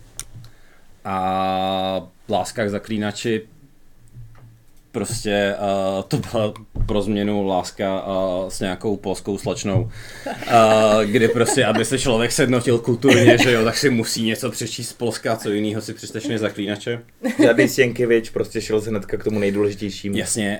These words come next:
Speaker 1: eh, no tak v-, víš co, ono to úplně nešlo jinak. Ona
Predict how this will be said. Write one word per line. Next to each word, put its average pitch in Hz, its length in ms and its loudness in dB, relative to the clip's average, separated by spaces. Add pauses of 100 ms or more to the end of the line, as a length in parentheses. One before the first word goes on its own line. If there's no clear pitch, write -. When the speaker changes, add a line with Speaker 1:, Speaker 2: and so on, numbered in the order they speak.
Speaker 1:
eh, 101 260 0 (100)
no 113 120 0
tak - 260 -6
v-, 107 220 -6 (1120)
víš 113 160 -6
co, 139 140 6
ono 120 200 2
to 135 100 -4
úplně 131 320 0
nešlo 131 320 0
jinak. 113 300 0
Ona 98 240 -6